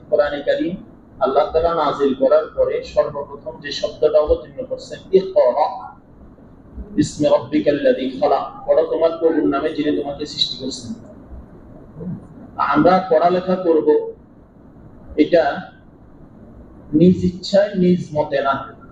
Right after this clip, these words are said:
ওস্তাদদের নিগরানিতে, ওস্তাদদের তত্ত্বাবধানে, ওস্তাদদের দিক নির্দেশনায়, ওস্তাদদের পরামর্শে।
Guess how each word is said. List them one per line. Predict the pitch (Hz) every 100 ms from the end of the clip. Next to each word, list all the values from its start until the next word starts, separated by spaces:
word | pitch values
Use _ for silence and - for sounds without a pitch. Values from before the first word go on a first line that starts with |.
| - - - - - - - - - -
ওস্তাদদের | - 156 - 170 - 190
নিগরানিতে, | 190 190 - 165 160 147 165 - 180
ওস্তাদদের | - - 156 - 180 -
তত্ত্বাবধানে, | 165 165 - - 156 226 294 - - - - - - - - - - -
ওস্তাদদের | 165 - - 170 196 190
দিক | - 185 -
নির্দেশনায়, | 170 170 165 165 175 185 190
ওস্তাদদের | - - 156 - 175 170
পরামর্শে। | 170 147 262 - - - -